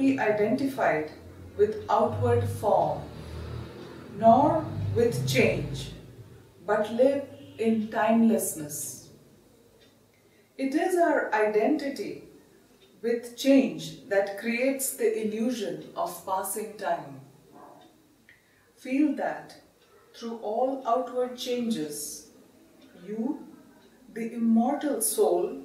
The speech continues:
remain the same. Death itself will be but one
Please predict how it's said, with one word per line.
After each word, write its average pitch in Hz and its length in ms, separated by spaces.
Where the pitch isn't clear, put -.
remain 214 720
the 220 200
same. - 400
Death 294 340
itself 220 600
will 247 240
be 285 240
but 208 380
one 240 420